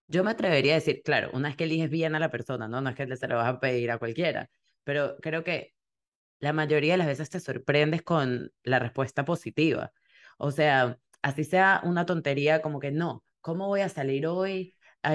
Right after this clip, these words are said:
a tal cosa si tengo que", una tontería, ni siquiera, ni siquiera algo, o sea, en una situación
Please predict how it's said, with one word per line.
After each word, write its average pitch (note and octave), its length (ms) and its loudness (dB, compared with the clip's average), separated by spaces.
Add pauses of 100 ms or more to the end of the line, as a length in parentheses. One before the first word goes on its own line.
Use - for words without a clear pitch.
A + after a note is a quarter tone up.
(140)
a C#3 80 0
tal D3+ 160 0
cosa F3+ 260 0
si D#3+ 120 -4
tengo D3+ 180 -2
que", E3 420 -2 (260)
una G3+ 220 4
tontería, D#3+ 440 2
ni C3 80 0
siquiera, D3+ 380 0 (140)
ni D3 120 -6
siquiera D#3+ 540 4
algo, E3+ 760 2
o - 80 -6
sea, D#3+ 260 0
en C#3+ 120 -4
una D3+ 160 -4
situación C#3 1120 -6